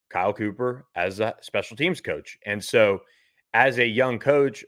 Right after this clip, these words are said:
breaking into a new role, there's no doubt that he's gotta improve some things, notably, um, protections. Uh, that is the big thing that he's, I'm sure, gonna be working on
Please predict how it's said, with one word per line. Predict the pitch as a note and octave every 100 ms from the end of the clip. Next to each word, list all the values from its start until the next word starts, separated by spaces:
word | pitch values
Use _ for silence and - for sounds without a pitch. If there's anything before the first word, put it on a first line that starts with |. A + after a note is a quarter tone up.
| _
breaking | G2 A2 C3+ C3 G#2+
into | C3 C#3 - A#2 G#2 G2+ G2+ _ _ _ _ -
a | A2
new | G#2 B2 A#2+
role, | G2+ A#2+ A#2 G2+ G2 _ _ _ _
there's | D#3 D#3+
no | B2+ A#2+
doubt | F#2 A2+ B2+ -
that | G2 G2 F#2+ F2+ _ _ _ _ _ _ _ _ _ _ _
he's | - A#2 A2
gotta | F2+ A2 A2 A2 G#2 F#2+ F2+ F2 _ _ _ _ _ _ _ _ _
improve | B2 G#2 - B2+ C3+
some | A#2+ F#2
things, | F#2+ F#2 A2+ E2
notably, | G2 C3+ B2+ F#2+ G2 G2+ A2 _ _ _
um, | G#2 G#2 F#2+ E2+
protections. | - A2 A2+ A#2 - A2 B2 - _ _ _
Uh, | F#2+ F#2+ F#2
that | G2 G#2+
is | G#2+
the | F#2+
big | F2 A2 G#2+
thing | - G#2+ A2+
that | G2+ F2+
he's, | G2 F#2+ F2+ _ -
I'm | F2+
sure, | E2 - G2+
gonna | G#2+
be | A2
working | A2+ G#2 G#2 G2+
on | F#2+ G#2+